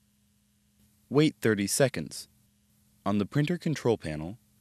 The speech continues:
press and hold the pound button and the number three button while reconnecting the power cord. When the display reads "Partial N V M Reset," release the pound and three buttons.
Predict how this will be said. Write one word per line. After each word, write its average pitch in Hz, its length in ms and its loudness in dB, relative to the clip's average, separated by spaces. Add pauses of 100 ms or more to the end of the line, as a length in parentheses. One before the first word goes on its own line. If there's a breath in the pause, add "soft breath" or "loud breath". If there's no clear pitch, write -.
(100)
press 95 300 -4
and 143 120 -2
hold 85 400 -6
the 110 80 -12
pound 120 440 -2
button 87 360 -6 (460)
and 98 180 -2
the 92 40 -2
number 90 300 -4
three 123 300 -4
button 82 460 -8 (320)
while 95 200 0
reconnecting 90 760 -6
the 98 80 -8
power 95 320 -2
cord. 73 340 -8 (800)
When 113 180 0
the 113 80 0
display 143 520 0
reads 101 520 -2 (160)
"Partial 110 580 0
N 110 220 0
V 104 200 -2
M 90 200 -4
Reset," 92 540 -4 (540)
release 101 440 -2
the 110 140 -4
pound 90 540 -6 (220)
and 92 200 -4
three 123 340 -2
buttons. 71 640 -8